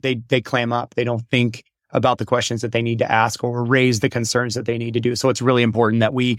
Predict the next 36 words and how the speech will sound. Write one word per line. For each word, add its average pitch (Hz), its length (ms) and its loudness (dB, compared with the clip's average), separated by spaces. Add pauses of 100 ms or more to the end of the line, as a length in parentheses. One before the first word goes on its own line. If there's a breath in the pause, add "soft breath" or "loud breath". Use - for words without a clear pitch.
(140 loud breath)
again, 120 360 2
instill 117 580 2 (320)
that 123 340 2
sense 131 360 -2
of 117 140 -6
comfort 117 480 -6
with 127 280 -8
the 113 80 -6
patients 110 440 -6
that 113 140 0
are 107 220 0 (160)
donating 135 480 4
their 131 160 2
time 123 540 2
and, 120 260 -2
uh, 117 40 2
you 110 140 -4
know, 120 80 -8
potentially 120 460 -4
their 113 140 -2
bodies 104 500 0 (300)
and 107 160 -2
their, 104 160 2
their 110 180 4
health 101 340 2
to 107 380 0 (220)
making 127 360 2
sure 113 260 2
that 117 180 2
we 123 120 2
can 117 220 -2
continue 117 380 2
our 107 120 4
clinical 104 320 -2
trial. 101 340 2
So 95 240 -4